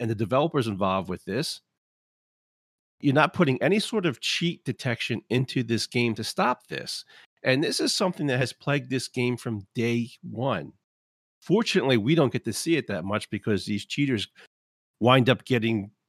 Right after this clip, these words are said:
out of our area because of skill-based matchmaking. They move up the ranks pretty fast. I mean, seventy-five kills. Yeah, you're going up to the top.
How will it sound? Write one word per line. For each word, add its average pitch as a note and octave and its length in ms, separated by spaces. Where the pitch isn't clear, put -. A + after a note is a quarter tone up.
out C3+ 160
of G#2 120
our C3+ 220
area G#2 340
because G2 220
of F#2+ 80
skill-based F#2+ 480
matchmaking. A#2+ 540
They F2+ 100
move F2+ 260
up B2+ 180
the G2+ 120
ranks F2 300
pretty D#2+ 240
fast. - 360
I - 40
mean, F2+ 160
seventy-five A2 760
kills. B2 520
Yeah, F#2+ 100
you're G2+ 180
going G#2+ 320
up - 160
to G#2+ 80
the F2 60
top. - 360